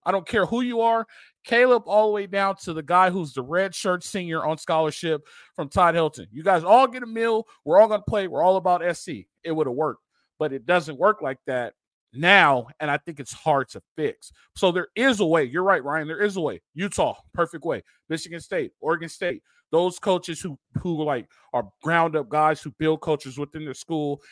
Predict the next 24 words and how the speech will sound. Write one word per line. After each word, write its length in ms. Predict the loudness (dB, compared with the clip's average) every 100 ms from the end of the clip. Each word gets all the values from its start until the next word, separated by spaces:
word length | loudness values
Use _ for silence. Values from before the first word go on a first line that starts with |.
| _
and 100 | -12
take 240 | -4 -4 0
lesser 320 | 0 0 -4
talent 420 | -6 -6 -6 -8 _ -10
and 100 | -6
make 140 | -4
them 140 | -6
good 360 | -6 0 0 0 _
and 100 | -14
have 220 | -6 -6 -6
a 60 |
couple 280 | -4 -4 -4
good 200 | -8 -2
guys. 320 | 0 0 -2
Yeah, 240 | 0 0 0 _ _ -2
everybody 340 | -2 0 -2
gets 160 | -4 -12
the 80 | -12
same 240 | -12 -12
thing. 260 | -12 -14 -16 _ _ _ _ _ _ _ _ -4
S 200 | 0 0
C 300 | 0 -4 -2
is 140 | -4 0
already 480 | 4 4 4 -8